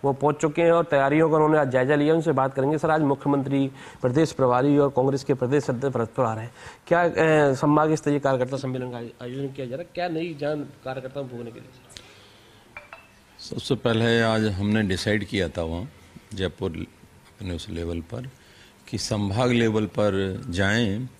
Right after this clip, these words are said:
Speaker 2: और कार्यकर्ता सम्मेलन करें। तो इस सम्मेलन में आज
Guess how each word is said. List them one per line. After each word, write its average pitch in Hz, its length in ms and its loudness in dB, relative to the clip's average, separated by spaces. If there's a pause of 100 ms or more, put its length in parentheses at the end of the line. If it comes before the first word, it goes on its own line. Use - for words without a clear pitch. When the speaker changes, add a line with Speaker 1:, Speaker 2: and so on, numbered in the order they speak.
(260)
Speaker 2:
और 98 260 -2
कार्यकर्ता 92 560 -2
सम्मेलन 87 500 -4
करें। 110 320 -4 (680)
तो 95 100 -4
इस 104 160 -2
सम्मेलन 98 400 0
में 104 180 0
आज 98 280 0